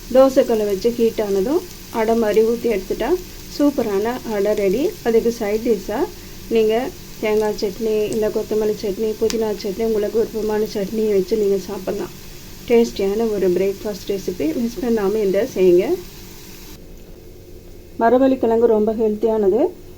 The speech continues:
அதனால இது வந்து இது மாதிரி அடை, தோசை, இட்லி எல்லாம் நீங்க செஞ்சு கொடுங்க. மரவள்ளிக்கிழங்குல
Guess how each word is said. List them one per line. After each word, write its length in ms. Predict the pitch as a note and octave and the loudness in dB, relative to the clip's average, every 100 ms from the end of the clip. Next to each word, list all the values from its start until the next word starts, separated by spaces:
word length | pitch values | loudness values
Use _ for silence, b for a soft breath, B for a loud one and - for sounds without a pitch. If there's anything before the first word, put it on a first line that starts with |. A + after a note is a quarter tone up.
| - | -4
அதனால 320 | A#3 A#3+ B3+ C4 | 2 4 6 4
இது 100 | A3+ A3 | 4 4
வந்து 220 | A3+ B3 A#3 G#3 G3 G3+ | 6 6 8 6 2 0
இது 100 | A3+ A3+ | 0 2
மாதிரி 180 | A3+ A#3 A#3 A3 - G#3+ | 2 4 4 2 0 0
அடை, 240 | G#3 G#3+ A3 G#3+ | 4 4 4 2
தோசை, 400 | G#3+ A3 - A3 G#3+ A3 | 2 2 0 0 2 2
இட்லி 240 | G#3+ A3+ G#3+ | 2 4 4
எல்லாம் 200 | G#3+ A3 | 4 2
நீங்க 160 | G#3 G#3 | 2 0
செஞ்சு 220 | G#3+ G#3+ A3+ | 2 2 2
கொடுங்க. 260 | G#3 G3+ A#3 E4 B B B A3+ | 2 2 2 0 B B B 4
மரவள்ளிக்கிழங்குல 720 | A3+ B3+ B3 A3+ G#3 G3+ G3+ | 6 6 4 4 2 2 0